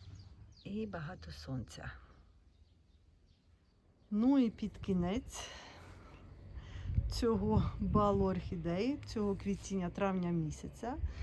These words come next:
наша дереза нарешті, нарешті нас порадувала з квітінням. Ось так повний розпуск.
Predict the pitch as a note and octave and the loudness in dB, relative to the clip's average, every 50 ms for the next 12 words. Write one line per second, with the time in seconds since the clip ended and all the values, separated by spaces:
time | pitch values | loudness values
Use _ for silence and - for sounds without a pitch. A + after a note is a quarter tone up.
0 | - - - - - - - G3+ G3+ G3+ G3+ F#3+ - - F#3 F3+ E3+ F3 F3 E3+ | -6 -4 -2 -4 -4 -2 0 2 4 4 4 4 2 0 -4 -4 -2 -2 0 0
1 | F3+ E3+ E3 F#3 G#3+ A#3+ C4 C#4 A#3+ F#3+ E3+ F3 F3 F3+ F3+ F#3 G3+ - - - | 0 2 2 4 4 6 6 6 6 6 4 2 2 0 0 0 0 -2 -4 -6
2 | - - B3+ B3+ B3+ B3 G3+ F3 E3+ E3+ E3+ E3+ F3 F3+ - - - G#3 G#3+ G#3+ | -6 -4 0 2 4 4 4 4 4 2 4 6 8 8 10 8 8 6 4 2
3 | A3 G#3 F#3+ F3+ F#3+ - - - G#3+ G3 F#3+ F3+ F3 F3 E3+ D#3+ F3 F#3+ F#3+ G3 | 2 0 0 -2 -4 -4 -4 -2 0 2 4 4 4 2 2 0 0 0 0 0
4 | G3 F#3+ F#3+ - - A3 G#3+ - - A3 F#3+ D#3 D3 D3 D3 D3 - - - F#3 | 0 -2 -4 -4 -6 -6 -6 -4 -2 0 0 0 0 0 -2 -6 -6 -6 -4 0
5 | G3 G3+ G3+ G3 - - - - F#3+ F3+ E3+ E3+ - - - - - - - - | 2 4 4 2 2 -2 -2 0 0 0 0 -2 -6 -12 -20 -20 -20 -20 -20 -20
6 | - - - - - A#3 A3+ G#3+ F#3+ F3+ F#3 F3 D#3+ D#3+ D#3+ E3 E3 E3 D#3 D3+ | -20 -20 -6 2 6 6 8 8 8 6 4 4 4 4 4 4 2 2 0 -2
7 | - - - A3 C4 - - - | -6 -6 -4 -4 -4 -4 -6 -10